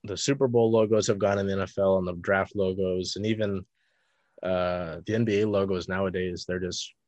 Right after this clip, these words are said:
mm, you know, they're, I think, uh, like, the Pistons and I think the Nuggets, some of them are just, like, there's just a basketball and it's the name.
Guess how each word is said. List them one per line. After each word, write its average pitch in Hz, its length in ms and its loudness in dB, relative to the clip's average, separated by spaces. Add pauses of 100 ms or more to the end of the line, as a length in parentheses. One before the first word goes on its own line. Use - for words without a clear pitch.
(240)
mm, 110 760 -8
you 110 140 -8
know, 104 140 -2
they're, 101 240 0 (360)
I 120 100 0
think, 160 220 2
uh, 117 220 6
like, 104 300 -2 (500)
the 131 80 -4
Pistons 165 880 2 (540)
and 104 720 -2 (120)
I 95 60 -8
think 107 160 -8
the 92 60 -4
Nuggets, 104 580 0 (100)
some 117 200 2
of 131 60 4
them 139 180 4
are 104 100 0
just, 107 320 -2
like, 98 300 0 (640)
there's 107 180 0
just - 220 -4
a 95 60 -2
basketball 98 840 0 (140)
and 95 100 -4
it's 90 120 -6
the 85 140 -8
name. 90 320 -10